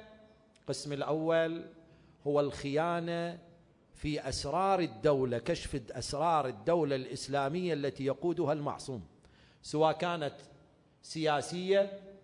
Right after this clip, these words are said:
عسكرية، أمنية. هذا القسم الأول من الخيانة، الخيانة لكشف أسرار الدولة الإسلامية التي يقودها المعصوم، سواء كانت عسكرية، سياسية، أمنية.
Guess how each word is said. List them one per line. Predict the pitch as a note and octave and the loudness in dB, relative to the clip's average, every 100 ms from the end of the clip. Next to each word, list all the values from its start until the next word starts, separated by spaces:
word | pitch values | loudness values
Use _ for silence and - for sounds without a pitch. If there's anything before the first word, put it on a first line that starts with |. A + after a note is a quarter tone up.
| - - _ - | -20 -20 _ -6
عسكرية، | C3 C#3+ - D3+ E3 F#3+ G3 G3+ G3+ | -4 -4 -2 0 0 2 4 4 2
أمنية. | F3+ F3 F3 D#3+ C3 G2+ - - - | -2 -2 -2 -2 -4 -8 -14 -20 -10
هذا | C3+ C3+ | -8 -8
القسم | C3+ D3 C#3+ | -8 -10 -10
الأول | C#3+ D#3 D#3+ C3+ | -10 -6 -4 -4
من | B2+ | -6
الخيانة، | A#2+ G#2+ B2 A#2 G#2 F2+ D2+ - - - - - - _ _ _ | -10 -10 -8 -6 -6 -8 -14 -20 -20 -20 -20 -20 -20 _ _ _
الخيانة | G#2+ - B2 C3 D3+ E3+ F3+ F#3+ - - - - - - _ - | -20 -10 -6 0 0 2 2 0 -8 -20 -20 -20 -20 -20 _ -10
لكشف | C3 D3 G3 G#3 - | -6 0 2 2 0
أسرار | E3+ D3+ D#3 E3 F#3 F3+ E3 | 0 2 0 2 4 6 4
الدولة | D3 C3 F#3 F3 D#3+ | 0 2 4 4 0
الإسلامية | D#3 D#3+ - D#3+ D#3 F3 F3+ D#3+ | 0 -4 0 2 4 2 0 0
التي | D3+ D3+ - | 0 -2 0
يقودها | D#3+ D#3 F#3 F3 D#3+ D3+ | -2 2 2 2 2 2
المعصوم، | D3+ D#3 B2 - G3+ A3 A3+ G#3+ - - - - - _ - | 2 -2 0 2 6 6 4 -4 -16 -20 -20 -20 -20 _ -12
سواء | - D3+ D#3 | 0 4 4
كانت | D#3 F3 D#3+ C#3+ - | 4 0 0 -4 -6
عسكرية، | C#3 C3+ - D3 E3 F#3 F#3+ F#3 | -8 -6 -4 -2 0 2 4 2
سياسية، | F#3 D3 D3 C#3+ F#3 F#3+ F#3 | 0 -2 0 0 0 0 0
أمنية. | D3+ D3 C3+ A2 | -2 -4 -6 -8